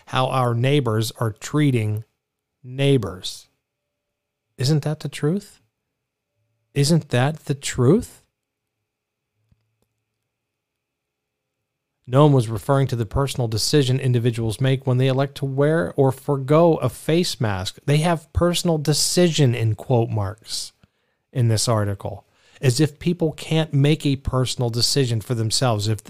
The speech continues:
as if it's not permitted in the liberal utopian society.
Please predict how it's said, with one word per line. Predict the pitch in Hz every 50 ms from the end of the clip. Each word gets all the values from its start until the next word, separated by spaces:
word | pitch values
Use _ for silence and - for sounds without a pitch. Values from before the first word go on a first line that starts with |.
| - _
as | 156 151 135 117 156
if | 175 - -
it's | 147 131 - - - _ _ _ _
not | 139 127 123 135 131 139 151 - _ - -
permitted | - - 135 131 135 139 151 147 123 95 92 90 - - _ _ _ _ _ _ _ _ _ _ -
in | 147 131
the | 120 117
liberal | 113 117 123 123 110 113 113 104 98 92 - _ _ _ _
utopian | - 113 101 - - 127 123 123 113 - 110 107 104
society. | 101 - - - 101 - - 107 101 98 90 85 113 113 -